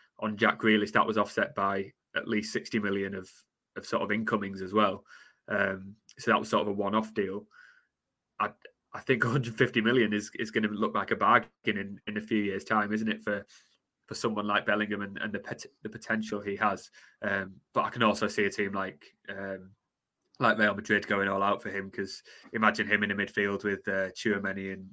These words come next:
and Camavinga, and, and they, they'll be looking at him for exactly the same reasons as City would be if, if City are in the market for him. So,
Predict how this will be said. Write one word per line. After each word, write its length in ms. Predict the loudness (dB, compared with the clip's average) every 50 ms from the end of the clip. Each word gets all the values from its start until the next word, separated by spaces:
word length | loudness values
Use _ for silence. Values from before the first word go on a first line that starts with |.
| -16 -14
and 260 | -14 -14 -14 -16 -16 _
Camavinga, 640 | -6 -4 -4 -4 -4 -4 -4 -4 -4 -4 -4 -4 -4
and, 160 | -6 -10 -14 -18 -18 -20 -20 -18 _ -8
and 140 | -8 -8 -8 -10 _ _ _ _ _ _ _ -2
they, 140 | 0 0 2
they'll 200 | 4 6 6 6
be 100 | 4 2
looking 220 | 0 0 0 0 -2
at 80 | 0
him 180 | -2 -2 -4 -6
for 180 | -4 -2 0
exactly 380 | 0 2 2 0 -2 0 -2 -4
the 60 | 0
same 160 | 0 0 0
reasons 380 | 0 -2 -4 -4 -4 -8 -6 -6
as 320 | -6 -6 -6 -8 -12 -14 _ _ _ _ _ _ _ _ _ -12
City 340 | -6 -4 -4 -2 -2 0
would 180 | 0 0 0 0
be 160 | 0 0 0
if, 180 | 0 -2 -4 -6
if 120 | -6 -6 -4
City 260 | -4 -4 0 2 2
are 140 | 2 2 0
in 60 | -2
the 60 | -4
market 340 | -2 -2 -2 -2 -2 -6 -4
for 220 | -2 -2 -2 -2 -4
him. 100 | -6 -8
So, 300 | -6 -4 -4 -4 -4